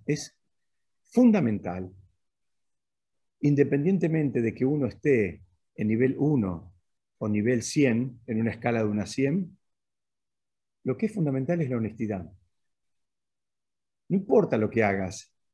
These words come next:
y si estás haciendo mucho o poco. Y estoy hablando en ambas direcciones de vuelta, en relación al prójimo y en relación a tu vínculo con Hashem. No importa, eh, si estás en nivel uno, cinco, cuarenta o noventa y nueve, no importa, pero que sea honesto,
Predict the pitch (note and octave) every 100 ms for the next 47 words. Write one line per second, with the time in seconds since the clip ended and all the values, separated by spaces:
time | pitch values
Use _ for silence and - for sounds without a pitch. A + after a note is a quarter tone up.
0 | _ _ - - A#2+ - B2+ A#2 B2+ A#2+
1 | A2 D3 F#3 - D#3 - G#2+ A2 F2+ G2+
2 | E2+ - _ _ _ _ _ _ _ _
3 | _ _ - B2+ - F3+ E3+ F#3+ F#3 -
4 | B2+ D#3+ E3+ C#3 C3 B2+ C#3+ A#2+ G2 G2
5 | F#2+ F2 F#2+ F2+ - A2+ A2+ - D3+ B2+
6 | D3+ G3+ G3+ F#3+ F#3+ B2 A2+ A2 D3 B2
7 | A#2+ C3+ C3+ A#2+ G#2+ G#2 - F#2 - _
8 | _ E3 F3+ F#3+ F#3 B2+ A#2 G2 - _
9 | _ B2+ - B2 D#3 C3 C3 B2+ C3 C3+
10 | D3+ D3+ C3+ A#2 D3+ D#3 D3 C#3 C#3 B2
11 | - - - B2+ D3+ D#3+ D#3 D3 - B2
12 | B2+ C3 A#2 B2 A#2+ G2+ G2 A#2+ E3 D#3+
13 | A2 - G2 - _ _ - A#2 B2 E3
14 | C#3 - - E2+